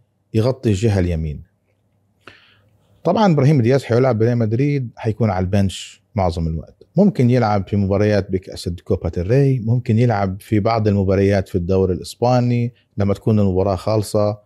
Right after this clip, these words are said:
أو تنشيطًا للجهة اليمنى، أو حتى في وسط الملعب في حالات إنه كارلو أنشيلوتي يكون مزنوق في المباريات.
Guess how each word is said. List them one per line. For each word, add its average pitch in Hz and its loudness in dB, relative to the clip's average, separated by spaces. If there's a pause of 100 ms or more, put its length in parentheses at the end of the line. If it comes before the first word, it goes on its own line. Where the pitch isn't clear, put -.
(520)
أو 117 2
تنشيطًا 104 0 (540)
للجهة 95 2
اليمنى، 107 2 (220)
أو 123 2
حتى 117 -6
في 104 -2
وسط 101 -2
الملعب 104 -2 (440)
في 123 -2
حالات 113 0 (140)
إنه 101 -4 (180)
كارلو 101 0
أنشيلوتي 104 -2 (420)
يكون 101 2
مزنوق 95 0
في - -10
المباريات. 69 -12